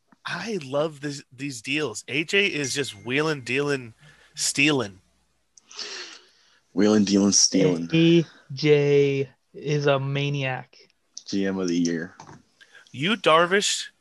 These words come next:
Speaker 1: got second place Cy Young last year.
Speaker 2: And Bl-, Snellzilla got almost won it in two thousand eighteen, bro. We
Speaker 1: Yeah.
Speaker 2: have two
Speaker 3: He
Speaker 2: Cy Young
Speaker 3: did win it.
Speaker 2: potentials.
Speaker 1: He did win
Speaker 2: Or
Speaker 1: it
Speaker 2: he
Speaker 1: in
Speaker 2: did win it?
Speaker 1: two thousand eighteen.
Speaker 2: Oh, yeah, did
Speaker 3: Yeah.
Speaker 2: win it in two thousand eighteen,
Speaker 1: He was fourth
Speaker 2: yeah.
Speaker 1: place last year or something, I thought I read.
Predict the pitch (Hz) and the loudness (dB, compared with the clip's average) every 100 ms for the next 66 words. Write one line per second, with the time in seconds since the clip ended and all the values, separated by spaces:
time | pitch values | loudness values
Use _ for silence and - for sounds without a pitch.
0 | _ _ - 143 139 - _ - - 160 | _ _ 0 4 4 0 _ -2 2 2
1 | 160 180 - - 147 135 - 123 131 120 | 2 -2 -2 0 0 2 0 2 2 2
2 | 117 107 98 95 98 - - - - _ | 0 -2 -8 -8 -8 -10 -12 -20 -20 _
3 | _ _ _ _ _ _ _ _ _ 107 | _ _ _ _ _ _ _ _ _ 2
4 | 98 95 110 - - 117 117 107 113 110 | 4 6 4 6 6 6 6 6 4 4
5 | 98 104 101 107 110 107 107 110 104 92 | 4 2 2 -4 -4 -6 -4 -4 -4 -6
6 | - 104 104 98 101 - 101 98 92 95 | -2 -2 -2 -2 -4 -6 -12 -12 -8 -8
7 | 95 98 - 107 104 - 113 147 135 101 | -8 -12 0 4 4 4 2 2 4 4
8 | 101 175 147 151 143 - 104 90 - - | 8 6 6 4 4 2 0 -2 -4 -6
9 | 123 120 156 139 135 104 101 117 120 117 | -6 0 0 2 4 4 6 6 6 4
10 | 147 101 98 - - 101 104 95 107 107 | 4 0 -8 -10 0 2 4 2 2 4
11 | 151 95 92 95 87 - 92 92 147 143 | 2 0 -2 -6 -6 -4 -2 2 2 2
12 | - 139 156 92 - _ 190 214 - - | 2 4 4 2 -6 _ -2 0 0 -2
13 | 226 - 247 233 - 240 214 - 226 214 | -4 -6 -8 -8 -12 -12 -14 -12 -12 -10
14 | 214 220 220 | -12 -14 -12